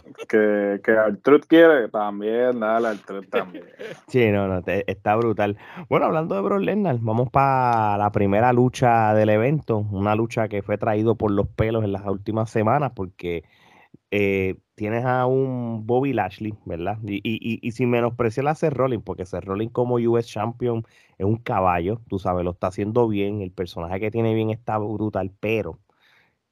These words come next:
Speaker 3: cuando Bobby Lashley estaba con ese pequeño reinado del U S Championship, yo creo que era uno que cada semana o cada vez que pasaba, era, seguías elevando el título. Pero nada, le quitan el título, ¿verdad? Este,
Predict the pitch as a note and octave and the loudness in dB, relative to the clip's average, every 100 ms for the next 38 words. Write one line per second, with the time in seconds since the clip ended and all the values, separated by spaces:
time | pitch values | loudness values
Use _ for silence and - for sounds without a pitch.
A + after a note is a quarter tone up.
0 | _ _ A2 A2 A#2 A2+ A2+ A2+ A#2 B2+ | _ _ 0 2 4 4 4 4 2 0
1 | D3+ - D3+ D#3 D3 D3 D3 D3 D3+ C#3+ | -4 -2 0 0 0 0 0 -2 -2 -2
2 | C3+ C#3 C#3 C#3 C3+ C#3 B2+ B2+ C3 C3 | -4 -2 0 0 0 0 0 2 2 4
3 | B2+ B2+ C3 C3 - C3+ C#3 A#2 G#2+ F#2+ | 2 2 2 2 0 -2 -2 -4 -6 -6
4 | F2+ G2 A2+ A#2+ A#2 A#2+ A#2+ B2 B2+ A#2+ | -4 -2 0 -2 -2 -2 0 2 2 0
5 | G2 - _ - - G#2 G2+ G2 _ A2+ | -2 -4 _ -20 -8 -4 -4 -6 _ 2
6 | A#2 C3 C3 - A#2+ A#2 G#2+ F#2 F#2 A2 | 4 2 0 -2 0 0 0 -2 -4 -2
7 | A#2+ C3 - B2+ B2+ B2 C#3+ C3 A2+ G#2+ | -2 -4 -6 -6 -6 -4 -2 -2 -2 -4
8 | A#2 - - - _ - G#2 A2 B2+ - | -4 -4 -8 -20 _ 0 2 2 -2 -2
9 | G#2+ F#2+ G2+ A#2+ B2+ B2 F#2+ F#2 G2+ F#2+ | -2 0 0 0 0 -2 -4 -4 -4 -2
10 | G1+ - _ _ _ _ _ _ B2+ D#3+ | -4 -8 _ _ _ _ _ _ 6 8
11 | C#3+ G#2+ F#2 - _ _ - G2+ G2 A2 | 8 6 2 -2 _ _ -2 0 -2 -2
12 | C3 D3+ E3 D#3 C3 C#3 F3 D3+ G2 G2 | 0 0 -2 -2 0 -2 -2 -2 -2 -2
13 | G#3 D#3 - - G2 F#2 F2+ F2 F2+ F2+ | -4 -8 -8 -2 0 2 0 0 0 0
14 | F2 | -4